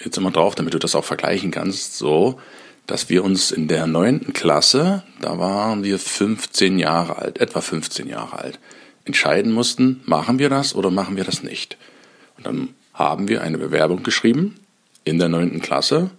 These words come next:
sprich mit dem Zeugnis, mit dem Endjahrszeugnis der neunten Klasse, das war dann zu Beginn der zehnten, haben wir uns beworben für die erweiterte Oberschule,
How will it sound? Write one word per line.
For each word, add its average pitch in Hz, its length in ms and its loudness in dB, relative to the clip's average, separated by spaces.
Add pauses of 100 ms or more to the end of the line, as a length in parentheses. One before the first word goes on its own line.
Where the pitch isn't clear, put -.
(100)
sprich - 300 -4
mit 85 140 -4
dem 82 300 -4 (520)
Zeugnis, 131 600 2
mit - 80 -2
dem 82 100 -2
Endjahrszeugnis 113 800 0
der 85 120 -2
neunten 117 340 0
Klasse, 120 400 2
das - 160 -6
war 85 80 2
dann 87 120 -2
zu 82 120 -6
Beginn 95 340 0
der 80 140 -2
zehnten, 107 540 -2 (380)
haben 82 220 0
wir 120 80 0
uns - 140 -4
beworben 98 480 4 (200)
für 165 520 2 (400)
die 90 100 -2
erweiterte 87 500 0
Oberschule, 95 640 2